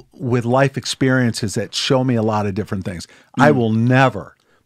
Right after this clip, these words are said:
Speaker 1: believe that cocaine, heroin, and methamphetamine and some of the other drugs should be legalized. Marijuana, fought that fight.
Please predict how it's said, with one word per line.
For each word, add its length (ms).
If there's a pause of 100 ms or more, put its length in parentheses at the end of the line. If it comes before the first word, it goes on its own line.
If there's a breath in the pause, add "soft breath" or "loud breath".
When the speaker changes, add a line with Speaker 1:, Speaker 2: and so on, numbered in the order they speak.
Speaker 1:
believe 380
that 160
cocaine, 460
heroin, 360
and 100
methamphetamine 960
and 120
some 160
of 40
the 120
other 160
drugs 280
should 140
be 100
legalized. 560 (280 soft breath)
Marijuana, 600 (540)
fought 360
that 220
fight. 440